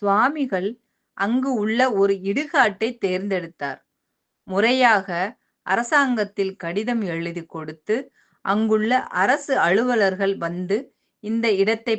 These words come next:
பார்த்து சரி என்று சொல்லும் வரை சுவாமிகள் காத்திருந்தார்.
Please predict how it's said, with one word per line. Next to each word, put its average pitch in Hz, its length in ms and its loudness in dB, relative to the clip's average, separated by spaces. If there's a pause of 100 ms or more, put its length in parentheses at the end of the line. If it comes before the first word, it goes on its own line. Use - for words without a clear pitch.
பார்த்து 190 540 0 (480)
சரி 233 300 0 (100)
என்று 214 320 0
சொல்லும் 220 440 0
வரை 175 260 -2 (480)
சுவாமிகள் 220 580 2
காத்திருந்தார். 165 840 -4